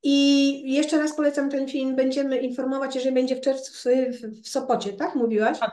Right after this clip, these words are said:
Speaker 2: na Sopockim Festiwalu Filmowym.
Speaker 1: To na pewno
Speaker 2: Sopockim
Speaker 1: napiszemy
Speaker 2: Festiwalu.
Speaker 1: wam, bo jeżeli ktoś tylko będzie miał możliwość, zresztą zawsze można sobie zrobić weekend nad morzem, słuchajcie, czy tam urlop nad morzem, więc,
Speaker 2: No
Speaker 1: y,
Speaker 2: właśnie,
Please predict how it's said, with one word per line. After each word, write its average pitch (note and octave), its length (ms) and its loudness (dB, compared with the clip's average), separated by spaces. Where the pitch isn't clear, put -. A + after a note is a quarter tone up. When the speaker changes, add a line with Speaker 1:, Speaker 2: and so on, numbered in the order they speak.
Speaker 2:
na G#3+ 160 0
Sopockim A#3+ 580 -6
Festiwalu F3 500 -8
Filmowym. D#3 260 -6
Speaker 1:
To C4+ 60 2
na C4 140 4
pewno D4+ 280 4
Speaker 2:
Sopockim C4+ 160 -2
Speaker 1:
napiszemy B3+ 440 0
Speaker 2:
Festiwalu. A#3+ 220 2
Speaker 1:
wam, D4 140 2
bo B3+ 500 4
jeżeli B3+ 340 -2
ktoś C4 180 -4
tylko B3+ 200 -2
będzie B3 160 -2
miał A#3+ 160 2
możliwość, A#3 340 -4
zresztą A#3+ 320 -2
zawsze D#4+ 260 2
można B3 220 2
sobie A3 160 -2
zrobić G#3+ 340 -4
weekend G3 280 -4
nad E3+ 140 -6
morzem, D#3+ 280 -10
słuchajcie, F#3 420 -6
czy F#3+ 120 -8
tam F#3 200 -2
urlop A#3 360 6
nad G3 180 2
morzem, E3+ 400 -2
więc, G#3 400 -2
Speaker 2:
No G3 60 0
Speaker 1:
y, G3 40 2
Speaker 2:
właśnie, F#3+ 420 0